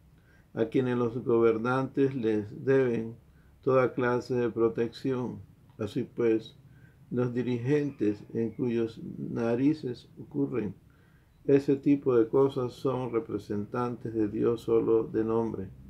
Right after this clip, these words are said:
Esos poderosos administradores son po-, gobernantes de los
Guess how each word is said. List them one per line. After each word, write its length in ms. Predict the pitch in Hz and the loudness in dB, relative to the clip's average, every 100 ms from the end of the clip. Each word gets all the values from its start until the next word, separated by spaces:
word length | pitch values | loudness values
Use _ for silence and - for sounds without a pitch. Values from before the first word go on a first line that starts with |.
| - - - - - - - - - | -18 -18 -20 -20 -20 -20 -20 -10 2
Esos 480 | 120 127 147 147 147 | 2 6 6 6 4
poderosos 920 | 131 120 117 127 135 131 113 104 - | 2 2 4 4 4 2 -4 -6 -10
administradores 1120 | 117 117 117 113 113 - 123 110 120 120 123 | -4 -2 0 -2 -4 -4 0 4 4 2 -2
son 300 | - 123 120 | -2 -4 -4
po-, 400 | - 117 107 - - - - _ _ _ _ - | 0 2 2 0 -10 -20 -20 _ _ _ _ -4
gobernantes 800 | 120 120 113 117 135 139 135 147 | 4 6 6 4 2 2 2 2
de 140 | 139 107 | 4 4
los 180 | 113 | 2